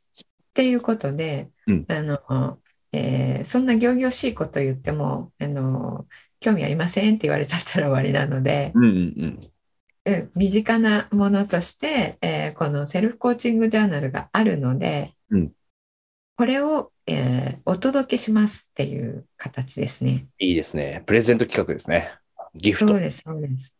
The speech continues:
Speaker 1: そうです、そうです。で、大人の方に、えっと、一冊買っていただくと、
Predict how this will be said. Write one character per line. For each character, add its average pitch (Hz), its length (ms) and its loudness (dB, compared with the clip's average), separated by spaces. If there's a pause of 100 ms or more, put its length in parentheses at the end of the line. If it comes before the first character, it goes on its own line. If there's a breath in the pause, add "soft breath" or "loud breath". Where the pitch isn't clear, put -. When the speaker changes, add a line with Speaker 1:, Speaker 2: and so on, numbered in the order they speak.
Speaker 1:
そ 196 200 0
う 185 80 2
で 147 100 -2
す、 147 60 -12
そ 156 140 -4
う 160 60 -4
で - 180 -4
す。 - 200 -18 (300)
で、 214 80 4
大 220 100 4
人 269 340 0
の 269 220 -2
方 254 380 0
に、 247 460 0
え 180 120 -2
っ 175 80 -8
と、 151 540 -2 (180 soft breath)
一 175 120 0
冊 160 560 -4
買 160 140 -2
っ - 40 -14
て - 180 -2
い 156 60 -4
た 147 160 0
だ 143 140 -2
く - 100 -16
と、 - 500 -2